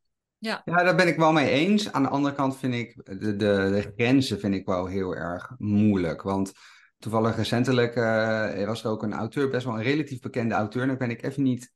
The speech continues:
Speaker 2: kom ik even niet op de naam, maar een, een relatief bekende auteur. Die had best wat boeken gepubliceerd op Amazon.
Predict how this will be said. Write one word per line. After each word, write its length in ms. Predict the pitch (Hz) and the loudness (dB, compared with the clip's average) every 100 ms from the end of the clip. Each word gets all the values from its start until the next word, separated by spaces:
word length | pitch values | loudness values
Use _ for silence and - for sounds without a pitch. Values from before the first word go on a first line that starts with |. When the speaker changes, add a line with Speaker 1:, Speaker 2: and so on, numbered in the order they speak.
| _ | _
Speaker 2:
kom 120 | - 117 | -6 -2
ik 80 | |
even 160 | 123 123 | -2 0
niet 80 | 131 | -2
op 60 | 107 | -2
de 40 | |
naam, 280 | 101 117 135 | -2 0 0
maar 140 | 123 | -4
een, 200 | 123 - | -6 -8
een 240 | 101 90 107 | -10 -8 -2
relatief 340 | 135 135 117 | 0 0 -2
bekende 300 | 107 117 107 | -4 -2 -2
auteur. 280 | 101 113 117 | -4 -4 -4
Die 100 | 110 | -4
had 140 | 104 | -2
best 180 | 117 127 | -4 -4
wat 140 | 101 92 | -6 -6
boeken 220 | 127 127 | -6 -6
gepubliceerd 540 | 127 127 117 - 110 | -6 -2 -2 -2 -6
op 100 | - | -6
Amazon. 520 | 110 117 113 113 113 | -4 -2 -2 -4 -6